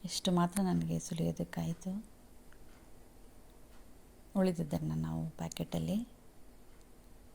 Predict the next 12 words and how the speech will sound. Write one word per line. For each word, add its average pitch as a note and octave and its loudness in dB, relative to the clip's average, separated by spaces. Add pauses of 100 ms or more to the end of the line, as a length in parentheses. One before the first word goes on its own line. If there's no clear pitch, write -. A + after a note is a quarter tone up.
(180)
ಕಳಿಸಿ, F3 4 (3000)
ಇಲ್ಲ G3 8
ಅಂತಂದರೆ F3 4 (800)
ಮರುದಿನ F#3+ 10
ಅದನ್ನು D#3+ 0
ಮತ್ತಷ್ಟು - -4
ಸುಲಿಯುವ D#2+ 2
ಒಂದು D#3 -2
ವ್ಯವಸ್ಥೆಯನ್ನು D#3+ 0
ಇಲ್ಲಿ E3 0
ವ್ಯವಸ್ಥಾಪಕರು D#3+ 0
ಮಾಡಿದ್ದಾರೆ. D#3+ 0